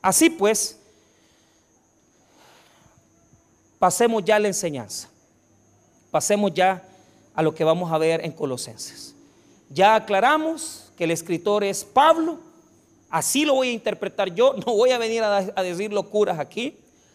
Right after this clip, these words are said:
ni tampoco le voy a dejar que usted piense que es al contrario. Le digo que es Pablo el escritor.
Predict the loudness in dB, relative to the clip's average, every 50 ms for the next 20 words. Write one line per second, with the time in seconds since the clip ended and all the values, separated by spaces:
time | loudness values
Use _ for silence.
0 | _ -6 -4 -2 0 0 0 2 4 4 4 6 4 4 6 6 4 4 4 2
1 | 0 0 0 -2 -2 -4 -6 -6 -4 -2 -2 -2 -2 -2 -4 -4 -4 -4 -2 -2
2 | -4 -4 -2 0 0 0 0 0 0 -2 -2 -2 -2 -2 0 0 0 -2 -4 -8
3 | -12 -14 _ _ _ _ _ _ -4 0 2 4 4 4 4 2 2 4 4 4
4 | 2 2 -2 -4 -4 -2 0 0 0 0 0 -2 -4 -4 -6 -8 -6 -6 -6 -6
5 | -8 -12 -8 -4 -2 -2 -2